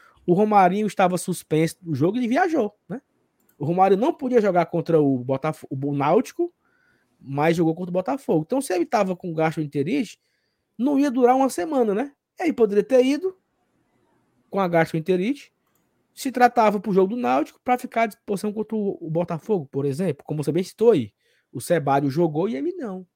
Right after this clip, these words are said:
Então, e eu, e aquele negócio, poucas palavras, sabe? Também é, é como, é como a, a Thaís falou, não tem muita paciência, não. Se o técnico não vai usar, tchau. Tchau, traga outro, entendeu?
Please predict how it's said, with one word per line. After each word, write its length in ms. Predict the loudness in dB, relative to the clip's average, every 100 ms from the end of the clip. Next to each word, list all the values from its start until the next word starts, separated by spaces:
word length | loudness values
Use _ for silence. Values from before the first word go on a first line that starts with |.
| _ _ _ _
Então, 240 | -18 -18 -18 _ _ _ _ -20 _ 0
e 100 | 6
eu, 180 | 6 6
e 120 | 4
aquele 200 | 4 4 -2
negócio, 440 | 4 4 4 -8 -2
poucas 260 | -2 -2
palavras, 460 | -2 2 4 4 2
sabe? 360 | 0 0 -2 -6 _ _ _ _ _
Também 320 | -2 4 4
é, 140 | 2 -4
é 80 | -6
como, 300 | -4 -4 -4
é 80 | -4
como 240 | -2 -2
a, 40 | -2
a 180 | -2
Thaís 260 | -2 0 0
falou, 340 | -2 0 0 0
não 100 | -2
tem 180 | -4 -2
muita 220 | -4 -4
paciência, 380 | -6 -4 -4 -4
não. 240 | -4 -8 _ _ _ _
Se 180 | -2 -2
o 60 |
técnico 380 | 2 2 2 -2
não 80 | 0
vai 140 | 4
usar, 640 | 2 2 4 6 6 4 -2 _ _ _ _ _ _
tchau. 420 | 4 4 4 -4 _ _ _ _ _ _ _ _ _ -10
Tchau, 640 | 0 4 4 4 0 -6 _ _
traga 300 | -2 0 2
outro, 560 | 2 6 6 6 2 -8
entendeu? 360 | -8 -4 -4